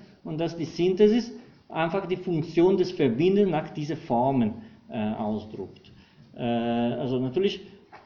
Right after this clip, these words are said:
in A hatten wir gesehen, es ge-, es gab eine transzendentale Definition des Objekts, als, als könne man sagen, so alle diese Formen der Objektivität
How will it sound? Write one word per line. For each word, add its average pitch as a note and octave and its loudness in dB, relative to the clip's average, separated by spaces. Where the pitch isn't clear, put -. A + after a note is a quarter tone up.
in D3+ -4
A F3 0
hatten G3 2
wir F#3+ 4
gesehen, E3+ 0
es D#3 -6
ge-, F3 -4
es - -2
gab D#3+ -2
eine D#3 -4
transzendentale D#3 0
Definition F3+ -2
des F#3+ -2
Objekts, F3 0
als, D3+ -4
als - -8
könne F#3+ 4
man F3+ 2
sagen, F3 2
so F3 4
alle F#3+ 8
diese F3+ 4
Formen A3 6
der G3+ 6
Objektivität F#3 4